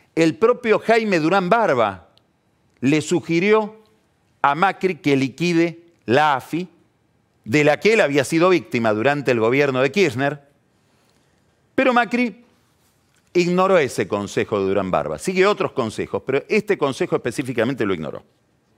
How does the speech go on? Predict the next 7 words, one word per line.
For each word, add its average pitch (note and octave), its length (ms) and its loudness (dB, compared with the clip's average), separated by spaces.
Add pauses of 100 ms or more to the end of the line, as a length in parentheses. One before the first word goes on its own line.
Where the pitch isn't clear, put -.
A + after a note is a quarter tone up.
(1000)
Entonces A#3 340 0
Carrió G#3+ 320 4
le A3 80 2
está G3 280 2
diciendo A2+ 920 -2 (720)
a F3+ 100 2
Macri, C3 500 -2